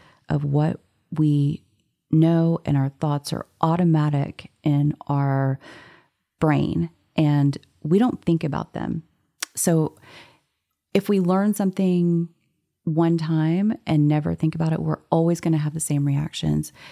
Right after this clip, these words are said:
And if we have different circumstances in our life, or if we want something different,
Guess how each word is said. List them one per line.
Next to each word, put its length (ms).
And 120
if 100
we 80
have 220
different 340
circumstances 720
in 80
our 140
life, 500
or 420
if 160
we 120
want 360
something 380
different, 460